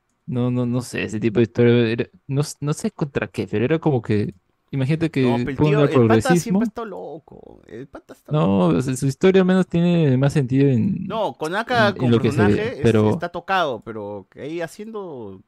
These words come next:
Speaker 2: sus historias, haciendo su huevo así, se enrumba, se enrumba.
Speaker 1: No, no, sí, lo último, como digo, es eso, y lo último que he hecho también es el, un storyboard para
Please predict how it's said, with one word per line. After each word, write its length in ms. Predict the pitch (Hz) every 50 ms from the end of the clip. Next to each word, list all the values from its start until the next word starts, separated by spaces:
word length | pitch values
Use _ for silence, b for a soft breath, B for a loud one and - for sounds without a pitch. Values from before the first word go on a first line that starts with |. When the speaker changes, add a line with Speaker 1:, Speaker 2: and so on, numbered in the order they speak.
| _ _
Speaker 2:
sus 80 | _ -
historias, 580 | - _ _ - - 127 147 151 143 123 120 127
haciendo 240 | 117 135 139 151
su 120 | 151 151 147
huevo 180 | 131 127 135
así, 680 | 143 143 _ _ 160 147 143 135 127 120 110 104 101 98 _ _ _ _ _ _
se 120 | _ _ 151
enrumba, 500 | 156 165 190 180 139 101 90 82 - _ _ _
se 60 | 123
enrumba. 300 | 120 120 104 95 - _ _ _ _ _ _ _ _ _ _ _ _ _ _ -
Speaker 1:
No, 360 | 135 139 147 151 151 156 156
no, 380 | 143 135 131 135 139 135 131
sí, 160 | 113 113 117 120
lo 120 | 131 143
último, 280 | 143 147 151 147 139 135
como 160 | - 127 117
digo, 200 | 117 113 107 107
es 280 | 98 107 113 120 -
eso, 320 | - 165 185 - - 294 - -
y 100 | - 117
lo 100 | 117 127
último 280 | 135 147 139 135 135
que 80 | 123 143
he 20 | 135
hecho 140 | - 143 135
también 200 | 135 127 127 131
es 120 | 127 - 135
el, 120 | 131 127 127 127 127 123 123 123 123
un 320 | 127 131 135 135 135 135 135
storyboard 640 | - - 131 127 123 120 120 120 120 117 120 117
para 520 | - - - 82 90 95 95 95 92 92